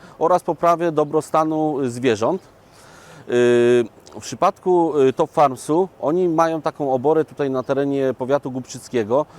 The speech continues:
Ona leży około dwudziestu pięciu kilometrów od nas, to też nie jest daleko.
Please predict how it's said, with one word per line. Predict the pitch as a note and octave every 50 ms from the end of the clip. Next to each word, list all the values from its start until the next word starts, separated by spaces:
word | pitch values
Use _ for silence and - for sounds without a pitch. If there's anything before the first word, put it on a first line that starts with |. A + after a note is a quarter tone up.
| - - - - - -
Ona | C#3+ E3 F3+ F3 E3+
leży | E3+ F3 F3 D#3 C#3+ D#3+ D#3+ D#3
około | C#3+ - E3 D#3 D#3
dwudziestu | C3+ B2+ C3 C#3 E3 D#3 - D#3 C#3
pięciu | - D#3 D3 - C#3+ C3+
kilometrów | - C#3 C#3 C3+ C#3 C3+ - B2+ A#2+ A#2
od | A2+ G#2 F#2
nas, | G#2+ A#2 D3+ D#3+ - - - _
to | - B2
też | A#2 C#3 C3+ -
nie | C#3 C3+
jest | B2+ A#2 G#2+
daleko. | A#2 A2+ G#2+ F#2+ - B2+ C#3 F3+